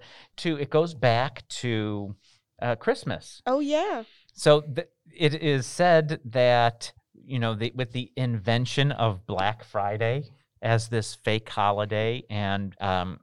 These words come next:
Speaker 1: and these department stores coming out with all these ads, "You need this and you need this and the happiness for the holidays." And, uh, Christmas is America. It is our consumerism to its utmost,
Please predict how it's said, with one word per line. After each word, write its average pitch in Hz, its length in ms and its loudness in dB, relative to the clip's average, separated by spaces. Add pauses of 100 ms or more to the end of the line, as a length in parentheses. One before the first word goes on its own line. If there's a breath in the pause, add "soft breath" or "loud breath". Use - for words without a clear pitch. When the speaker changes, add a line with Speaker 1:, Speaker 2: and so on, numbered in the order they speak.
(140)
Speaker 1:
and 117 160 0
these 110 220 -2
department 123 640 0
stores 120 540 0
coming 107 280 -2
out 117 200 -2
with 110 160 -4
all 107 180 4
these 107 220 -6
ads, 107 640 -2
"You - 220 -16
need 190 200 -8
this 170 300 -2
and 131 140 -10
you 151 80 -10
need 175 180 -8
this 156 300 -4
and 135 100 -4
the 127 60 -2
happiness 151 560 -2
for 139 200 -2
the 127 100 -2
holidays." 120 680 4
And, 113 240 -4
uh, 117 140 2
Christmas 156 600 -2
is 127 460 -4
America. 123 1040 2 (220)
It 139 140 2
is 135 200 -2
our 127 440 0
consumerism 120 1400 -4 (260)
to 120 600 0
its 123 380 -2
utmost, 101 800 -6